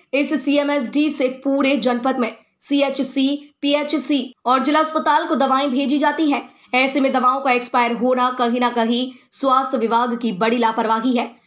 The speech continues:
वहीं बलिया सीएमओ का कहना है कि मैटर संज्ञान में आया है। जब हम लोग सीएमएसडी खाली करवा रहे थे ट्रेनिंग के लिए, तो कुछ दवाएं जो दो हज़ार तेरह में एक्सपायरी हैं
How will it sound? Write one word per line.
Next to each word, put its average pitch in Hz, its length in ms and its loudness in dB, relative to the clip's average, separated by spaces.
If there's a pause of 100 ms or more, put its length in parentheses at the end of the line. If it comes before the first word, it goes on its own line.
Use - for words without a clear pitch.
(200)
वहीं 254 240 2
बलिया 277 380 2
सीएमओ 254 500 0
का 262 120 0
कहना 247 300 0
है 262 240 -2 (420)
कि 269 100 -2
मैटर 269 360 2
संज्ञान 269 540 0
में 269 120 -4
आया 226 240 2
है। 233 220 -2 (320)
जब 233 180 2
हम 240 220 0
लोग 269 360 0 (520)
सीएमएसडी 311 760 0
खाली 269 360 0
करवा 240 300 2
रहे 254 240 -2
थे 269 160 -2 (340)
ट्रेनिंग 330 340 0
के 320 100 0
लिए, 269 380 -2 (260)
तो 254 100 0
कुछ 285 300 0
दवाएं 247 580 0
जो 233 180 0
दो 240 120 0
हज़ार 240 340 0
तेरह 247 320 2
में 262 160 -4
एक्सपायरी 220 640 -2
हैं 226 300 -4